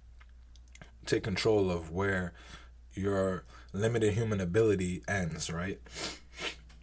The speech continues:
So, um, with that, it's like,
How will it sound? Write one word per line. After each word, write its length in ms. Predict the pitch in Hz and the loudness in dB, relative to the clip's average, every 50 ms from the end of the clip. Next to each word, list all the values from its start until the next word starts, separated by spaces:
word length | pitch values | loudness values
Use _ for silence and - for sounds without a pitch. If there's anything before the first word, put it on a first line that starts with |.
| - - - - - - - - - - - - - - - | -20 -20 -20 -20 -20 -20 -20 -20 -20 -20 -20 -20 -20 -12 -6
So, 520 | - - - 131 113 107 104 104 95 - - - - - - - - - - - - - - - - - - - - - - - - - - - - - - - - - - - - - - - - - - - - - - - - - - - - - - - - - - - - - | -4 0 2 4 6 6 6 4 2 -2 -8 -14 -18 -20 -20 -20 -20 -20 -20 -20 -20 -20 -20 -20 -20 -20 -20 -20 -20 -20 -20 -20 -20 -20 -18 -16 -16 -16 -16 -18 -20 -20 -20 -20 -20 -20 -20 -20 -20 -20 -20 -20 -20 -20 -20 -20 -20 -20 -20 -18 -18 -16 -16 -16 -16 -18 -18 -18 -12 -8
um, 400 | - 98 95 92 90 87 82 78 | -6 -4 -2 -2 -2 -2 -2 -2
with 220 | 87 95 90 - - | -2 -4 -6 -2 6
that, 300 | 110 117 131 135 120 101 | 8 10 10 10 10 8
it's 180 | 95 101 - | 4 0 0
like, 340 | 113 104 92 90 90 - - | 2 2 2 0 -2 -6 -10